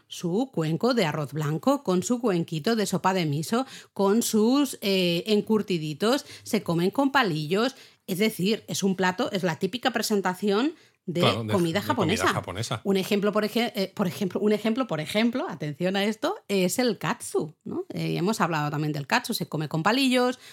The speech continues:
Speaker 1: lo acompañamos ahí con su arrocito, con su sopa de miso.
Speaker 2: Katsu es la chuleta de cerdo empanada con panko.
Speaker 1: Exacto, y de hecho, en muchos casos lo escribimos ya en katakana,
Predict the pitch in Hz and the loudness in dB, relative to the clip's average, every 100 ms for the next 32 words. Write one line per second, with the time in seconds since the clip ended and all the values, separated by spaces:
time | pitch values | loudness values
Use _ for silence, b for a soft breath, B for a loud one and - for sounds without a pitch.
0 | B - 180 180 151 151 151 156 160 156 | B -4 -2 0 0 0 0 0 -2 -2
1 | 143 160 170 151 202 294 254 240 226 190 | -2 -4 -2 0 0 0 2 2 2 0
2 | 180 160 151 160 160 B B B - 160 | 0 -2 -2 0 0 B B B -4 0
3 | 156 160 208 262 240 - 240 240 107 98 | 2 2 4 2 2 2 4 4 2 0
4 | 101 101 95 87 - 107 107 104 98 92 | -2 -4 -6 -6 -4 0 0 0 -2 -2
5 | 107 101 101 95 101 92 92 92 95 90 | -4 -4 -6 -6 -8 -8 -8 -8 -8 -10
6 | 90 110 104 101 165 - _ - 214 190 | -6 -4 -4 -4 -8 -8 _ -4 0 0
7 | 196 254 - 226 190 202 269 - 269 415 | 0 0 2 2 4 2 0 2 2 0
8 | B B B - 214 190 208 349 - 208 | B B B 0 4 4 4 2 2 0
9 | - 214 262 - 220 - 202 185 - 156 | 0 0 0 0 -2 -2 0 0 -2 -4
10 | 147 170 180 165 196 - - - 254 - | 0 0 0 0 -2 -2 -4 -2 -2 -4